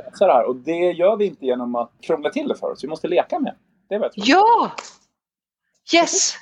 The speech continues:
Speaker 1: <laughs>
Speaker 2: Yes! Och vad händer när vi leker, David?
Speaker 1: Vi blir kreativa, som vi alltid har varit, höll jag på att säga. För att inte gå för djupt i det, så kan man... jag tror ju liksom att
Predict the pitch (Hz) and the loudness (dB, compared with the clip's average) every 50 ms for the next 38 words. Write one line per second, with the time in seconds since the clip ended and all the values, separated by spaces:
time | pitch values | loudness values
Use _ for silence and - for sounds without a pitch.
0 | _ _ _ _ _ _ _ _ _ _ _ _ _ _ - 285 - - - - | _ _ _ _ _ _ _ _ _ _ _ _ _ _ -20 -20 -20 -20 -20 -20
1 | _ _ 233 - _ _ - 185 - - - - - - - - - - - - | _ _ -20 -20 _ _ -20 -18 -18 -18 -18 -20 -20 -20 -20 -20 -20 -20 -20 -20
2 | - - 247 254 254 262 311 330 302 262 247 254 - - - - - - - _ | -16 -12 -10 -4 2 4 4 4 4 2 0 0 0 0 0 0 -2 -4 -10 _
3 | _ _ _ _ _ _ _ _ _ _ _ _ _ - 262 262 277 285 254 - | _ _ _ _ _ _ _ _ _ _ _ _ _ 0 0 2 2 2 2 4
4 | 320 339 349 330 320 277 277 247 233 233 220 240 233 269 294 311 320 311 - - | 4 4 4 2 0 0 2 2 2 2 2 0 0 0 0 0 0 -2 -2 -2
5 | 226 190 175 160 - - - - - - - _ _ _ _ _ _ - 226 - | -2 0 0 0 0 -2 -4 -8 -10 -12 -18 _ _ _ _ _ _ -6 0 0
6 | 226 202 196 254 - - 202 240 285 415 - 185 127 107 - - - - 170 180 | 0 2 2 0 0 2 2 2 4 2 2 2 2 2 2 -2 -2 -2 -4 -4
7 | 190 180 175 175 170 165 165 170 151 - - 202 220 240 233 208 160 127 113 - | -4 -4 -4 0 4 4 4 4 2 0 -2 -2 0 0 2 2 0 0 -2 -6
8 | 127 120 113 - 123 117 - 123 110 104 101 110 - _ _ - - 190 - - | -8 -8 -8 -8 -10 -12 -8 -6 -6 -6 -6 -8 -14 _ _ -8 -8 -8 -6 -8
9 | - 175 165 - 175 151 156 196 277 247 - - 143 135 - - - 135 135 - | -10 -10 -10 -10 -8 -6 -4 -4 -4 -4 -6 -6 -6 -6 -6 -6 -8 -8 -8 -6
10 | - 135 170 185 - 208 208 190 180 175 175 170 156 - - 165 147 151 143 143 | -6 -4 -6 -4 0 0 2 2 2 0 -2 -4 -8 -6 -6 -6 -4 -2 -2 -2
11 | 143 | -2